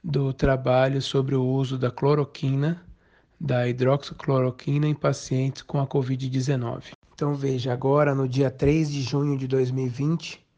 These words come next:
a revista médica The Lancet, ela soltou uma, o que eles chamam de expression of concern,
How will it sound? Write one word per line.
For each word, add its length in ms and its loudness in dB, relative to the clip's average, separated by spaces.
a 140 -4
revista 920 0
médica 560 -2
The 140 2
Lancet, 720 -2
ela 920 0
soltou 640 0
uma, 460 0
o 60 -6
que 100 -2
eles 120 0
chamam 240 0
de 120 2
expression 840 0
of 200 -4
concern, 760 -2